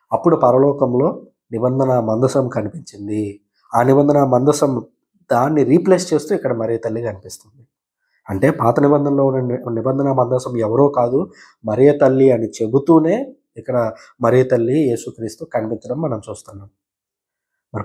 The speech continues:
పరలోకంలోనే మరియ తల్లి బిడ్డనెత్తుకొని ఉండగా కనిపించగా లేనిది, పాస్టర్ కోన శౌరి బాబు గారు, మీరంతా ఫ్రస్ట్రేట్ అయిపోయి మాటలని గలిబిలి చేస్తూ కోపంగా మాట్లాడుతున్నారే,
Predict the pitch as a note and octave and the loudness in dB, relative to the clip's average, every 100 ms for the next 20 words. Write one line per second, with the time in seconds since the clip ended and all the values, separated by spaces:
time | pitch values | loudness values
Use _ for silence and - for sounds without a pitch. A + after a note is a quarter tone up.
0 | - A2 A2+ A#2 C#3 C#3+ C#3+ C#3 C#3 C#3 | -4 -2 2 4 4 2 2 2 0 0
1 | C3+ A#2 A#2+ A#2+ C3 A#2 A#2 A2 A2+ A2+ | -2 -2 -2 -2 -2 -2 -4 -8 -10 -10
2 | A#2 _ A#2 A2 G#2+ G#2 G#2+ A2 G#2+ G#2 | -10 _ -10 -8 -8 -8 -6 -6 -6 -10
3 | F#2+ G#2+ G#2 G#2+ G#2 G2+ G#2+ B2 A2 G#2+ | -12 -18 -12 -8 -6 -4 -2 -2 -4 -16
4 | A#2 _ _ _ _ _ _ _ _ _ | -20 _ _ _ _ _ _ _ _ _
5 | _ _ A2+ G2 - G2+ A2 G#2 A2+ A2+ | _ _ -4 -4 -4 -4 0 0 -2 -4
6 | G#2 G#2 G#2 G2+ G2+ G2+ G#2+ C3 _ _ | -4 -2 -4 -6 -10 -10 -12 -14 _ _
7 | _ A2 A2 A2+ G#2+ - - A2 - - | _ -4 -2 -2 -6 -2 0 0 2 4
8 | D3+ D3 C3+ B2+ A#2+ A#2 A#2 A2+ G#2+ A#2+ | 4 2 -2 -2 -2 -2 -4 -6 -6 -2
9 | C3 B2 A#2 G#2+ G2+ - _ _ _ _ | 0 0 0 -4 -6 -16 _ _ _ _
10 | _ G#2+ G#2+ B2 C#3 C3 B2 A2 A#2+ G#2+ | _ -6 0 2 4 2 0 -2 -4 -6
11 | G2 G2+ A2+ C#3+ C#3 C3+ A#2 A2 A2+ A2 | -6 -4 0 0 0 -2 -4 -6 -6 -6
12 | A2 G#2+ G2 G2+ G#2 C3 | -8 -12 -12 -8 -8 -8